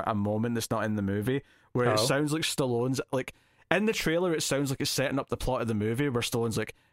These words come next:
Speaker 1: "Hey, Christmas, I really need you to do something for me. I need you to do this one last thing for me."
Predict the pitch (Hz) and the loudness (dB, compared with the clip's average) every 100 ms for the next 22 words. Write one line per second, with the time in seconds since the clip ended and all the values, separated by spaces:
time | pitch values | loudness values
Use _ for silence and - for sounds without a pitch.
0 | _ - 113 107 90 - - - 113 - | _ -2 0 0 -2 -4 -10 -4 -2 0
1 | 92 90 - _ _ _ _ - 110 117 | -2 -2 -6 _ _ _ _ -4 0 0
2 | 113 104 - 107 107 - 98 98 107 95 | 0 -2 -2 -2 -2 -2 -4 -4 -2 -2
3 | 92 92 101 107 110 113 104 _ - 107 | -2 -2 -2 -2 -2 -4 -4 _ -4 -2
4 | 104 - 107 104 104 - 104 104 98 92 | -2 -2 -2 -2 -2 -2 -4 -2 -2 -2
5 | 87 | -4